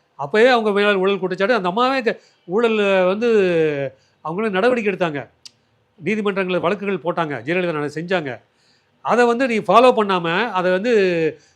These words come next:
ஆ, தி மு கவினுடைய பயமுறுத்தல் காரணமாக அதை விட்டுட்டு விலகி போய், அதை வித்ட்ரா பண்ண வச்சு, இப்ப வந்து கூறாரு, ஆ, ஊழல் மீது நடவடிக்கை எடுப்பேன்னு.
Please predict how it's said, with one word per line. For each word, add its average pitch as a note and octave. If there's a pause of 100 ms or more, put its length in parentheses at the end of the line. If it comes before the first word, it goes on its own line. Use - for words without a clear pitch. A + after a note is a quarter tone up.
(160)
ஆ, E3+ (520)
தி A3
மு G#3
கவினுடைய E3+ (720)
பயமுறுத்தல் G3+
காரணமாக E3+
அதை D3
விட்டுட்டு D#3+
விலகி D#3+
போய், C3+ (300)
அதை D3
வித்ட்ரா F#3
பண்ண D#3+
வச்சு, D3 (280)
இப்ப A3+
வந்து G3 (100)
கூறாரு, G#3+ (800)
ஆ, F3
ஊழல் F3+
மீது F#3
நடவடிக்கை D#3+
எடுப்பேன்னு. C3+